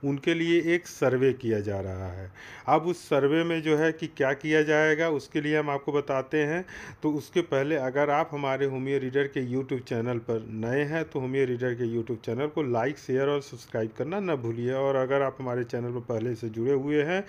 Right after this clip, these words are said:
तो होमियो रीडर के YouTube चैनल को लोगों तक शेयर करिए। तो आइए शुरू करते हैं। तो इस समय मैंने जो है कि उस, अ, अ, सर्वे का जो लिंक है वो आपकी तरह आपको उसमें मैं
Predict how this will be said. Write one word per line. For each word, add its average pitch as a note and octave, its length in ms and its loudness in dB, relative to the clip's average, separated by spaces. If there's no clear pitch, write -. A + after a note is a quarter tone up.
तो C#3+ 80 4
होमियो C3+ 320 2
रीडर B2+ 320 0
के A#2+ 280 0
YouTube A2+ 200 -4
चैनल A2 380 -4
को D3+ 160 0
लोगों A#2 320 0
तक F3 260 -4
शेयर A2+ 480 -2
करिए। F2+ 360 -8
तो D3+ 80 6
आइए C#3 280 4
शुरू D3 220 -4
करते D3 360 0
हैं। D#3+ 160 0
तो D#3+ 140 -4
इस D3+ 220 -2
समय C#3+ 200 0
मैंने C#3 300 0
जो C3+ 140 0
है C#3+ 120 0
कि D#3 520 -2
उस, D3+ 260 -6
अ, D#3+ 40 2
अ, B2+ 840 2
सर्वे C#3+ 500 2
का D3+ 360 2
जो C#3+ 220 0
लिंक C#3+ 380 -4
है D3+ 140 0
वो C#3+ 140 2
आपकी B2+ 320 -2
तरह C3+ 300 0
आपको C#3 720 0
उसमें C3+ 360 -8
मैं C3 360 -4